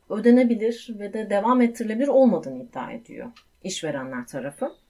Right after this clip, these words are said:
Örnek vereceğim. Örneğin iki bin on dokuz senesindeki anlaşmada bir hekimin maksimum ayda dört nöbet, gece nöbeti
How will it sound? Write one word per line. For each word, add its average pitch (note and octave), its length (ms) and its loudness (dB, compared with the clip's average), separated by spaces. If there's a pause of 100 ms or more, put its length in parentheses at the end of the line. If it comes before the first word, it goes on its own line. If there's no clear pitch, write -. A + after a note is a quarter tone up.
(160)
Örnek C#4 400 4
vereceğim. G#3 380 -2 (300)
Örneğin C#4 640 2
iki A#3 240 -4
bin C#4 100 2
on D4 200 2
dokuz A#3+ 200 -4
senesindeki E3 1000 -8
anlaşmada F#3+ 800 -6 (300)
bir D#4+ 200 0
hekimin C#4 540 0
maksimum C#4 720 0 (280)
ayda A#3 400 0
dört C4+ 220 8
nöbet, C#3 360 -6
gece F3+ 260 -2
nöbeti C#3 420 -8